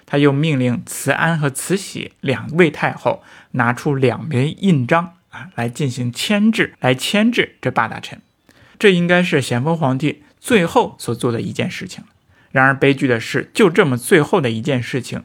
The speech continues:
也没有按照咸丰皇帝的心思啊来发展。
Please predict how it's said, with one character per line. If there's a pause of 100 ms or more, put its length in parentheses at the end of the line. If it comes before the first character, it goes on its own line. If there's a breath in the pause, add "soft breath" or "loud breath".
(100)
也
没
有
按
照
咸
丰
皇
帝
的
心
思
啊 (380 loud breath)
来
发
展。